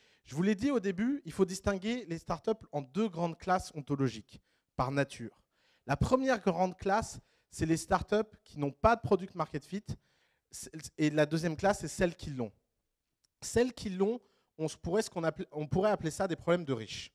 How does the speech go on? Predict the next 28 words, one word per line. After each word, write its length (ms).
Parce 160
que 200
quand 140
vous 140
avez 140
un 100
product 380
market 340
fit, 240
à 80
partir 360
de 100
ce 160
moment-là, 500
tout 140
change 400
dans 120
votre 180
startup. 380
La 140
chose 200
la 120
plus 160
dangereuse, 540
c'est 140
pas 140
la 120
concurrence, 760